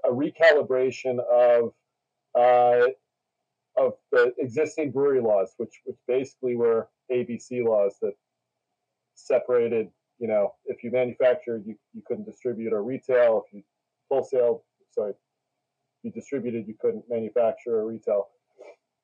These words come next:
And it, and it, it basically circumvented,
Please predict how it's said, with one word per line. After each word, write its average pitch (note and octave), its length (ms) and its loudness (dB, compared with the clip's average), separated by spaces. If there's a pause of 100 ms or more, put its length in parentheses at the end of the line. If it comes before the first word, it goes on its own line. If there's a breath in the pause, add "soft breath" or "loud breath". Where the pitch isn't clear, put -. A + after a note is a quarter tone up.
(180)
And C#3 120 0
it, C3+ 120 0 (100)
and C3+ 140 0
it, C3+ 100 -2 (1500)
it C3+ 160 -4
basically C#3+ 720 -2
circumvented, A#2 1000 -2